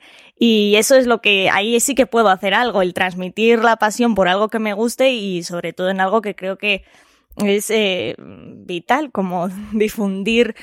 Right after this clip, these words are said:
el, la pasión por, por la literatura. Y fue por ahí. <laughs>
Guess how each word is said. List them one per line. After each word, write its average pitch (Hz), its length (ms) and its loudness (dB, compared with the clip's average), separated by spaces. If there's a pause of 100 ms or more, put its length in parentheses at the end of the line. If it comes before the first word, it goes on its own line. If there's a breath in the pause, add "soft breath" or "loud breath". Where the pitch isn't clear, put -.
(220 loud breath)
el, 202 520 0
la 185 100 2
pasión 190 480 -4
por, 170 540 -6
por 190 160 -10
la 180 120 -8
literatura. 180 760 -12 (1080)
Y 190 440 2
fue 233 480 2
por 196 160 -2
ahí. 214 240 -2
<laughs> 240 680 -6